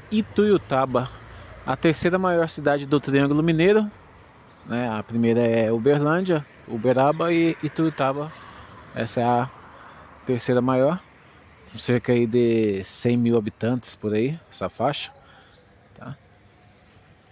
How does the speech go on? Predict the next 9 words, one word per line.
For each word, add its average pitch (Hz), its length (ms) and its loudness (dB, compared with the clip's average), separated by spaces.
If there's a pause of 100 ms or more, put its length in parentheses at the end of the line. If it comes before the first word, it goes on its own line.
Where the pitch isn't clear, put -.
(480)
E 117 340 -4 (1000)
já 117 120 -4
foi 123 240 -2
conhecido 123 480 -2
como 120 220 -2
a 113 40 -4
capital 120 420 -2
do 135 100 2
arroz, 151 580 -2